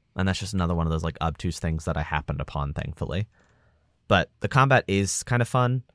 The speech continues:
Um, if it gets, like, a little too challenging. It feels like,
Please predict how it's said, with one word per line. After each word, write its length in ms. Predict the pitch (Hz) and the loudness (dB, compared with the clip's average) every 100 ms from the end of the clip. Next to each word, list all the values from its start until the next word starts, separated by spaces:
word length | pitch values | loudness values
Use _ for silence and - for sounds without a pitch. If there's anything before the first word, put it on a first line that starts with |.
| _ _ _ _ | _ _ _ _
Um, 320 | 90 85 76 85 _ | -2 -2 -2 -8 _
if 140 | 98 110 | -4 0
it 80 | 113 | 0
gets, 240 | 113 - | 0 2
like, 220 | 90 - _ _ - | 0 0 _ _ -4
a 60 | 95 | 0
little 280 | 90 101 | 2 2
too 160 | 101 101 | 0 -2
challenging. 580 | - 85 92 98 104 104 | -2 0 0 0 -2 -2
It 120 | 69 | -4
feels 240 | 95 87 - | -2 -2 -2
like, 220 | 78 | -4